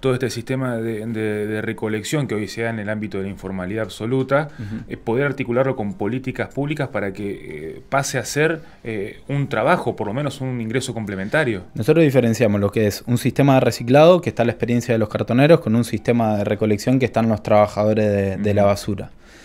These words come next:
Speaker 2: Nosotros tenemos mucha experiencia en lo de
Speaker 1: Ujú.
Speaker 2: los trabajadores de la basura, por eso no me quiero detener mucho en los cartoneros, porque, bueno, hay un, hay una organización, el M T E,
Speaker 1: Ujú.
Speaker 2: que, que se encarga mucho de eso y que le tenemos mucho aprecio.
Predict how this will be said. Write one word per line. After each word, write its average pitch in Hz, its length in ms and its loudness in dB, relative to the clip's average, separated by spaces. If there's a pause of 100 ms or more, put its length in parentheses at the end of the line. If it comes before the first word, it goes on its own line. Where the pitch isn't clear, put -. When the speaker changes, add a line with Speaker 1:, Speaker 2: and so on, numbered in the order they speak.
(160)
Speaker 2:
Nosotros 120 220 2
tenemos 123 260 4
mucha 127 280 2
experiencia 120 400 0
en 113 100 2
lo 107 100 2
de 104 120 2
Speaker 1:
Ujú. 104 60 0
Speaker 2:
los 101 220 0
trabajadores 104 480 2
de 107 40 4
la 107 100 6
basura, 120 540 4
por 107 120 -4
eso 107 160 -2
no 110 100 0
me 110 120 0
quiero 110 160 2
detener 107 320 0
mucho 110 240 0
en 110 80 0
los 107 140 -2
cartoneros, 113 520 0
porque, 101 380 -6 (120)
bueno, 104 200 -2
hay 110 160 2
un, 104 380 2 (340)
hay 110 80 0
una 110 100 4
organización, 104 580 2
el 104 120 0
M 107 160 2
T 123 300 6
E, 147 80 0
Speaker 1:
Ujú. 95 440 -8
Speaker 2:
que, 101 240 4
que 98 100 0
se 107 100 -4
encarga 110 360 4
mucho 110 380 0
de 113 180 6
eso 131 380 2 (100)
y 101 160 -2
que 101 220 2
le 101 180 -2
tenemos 107 300 0
mucho 110 220 2
aprecio. 131 520 2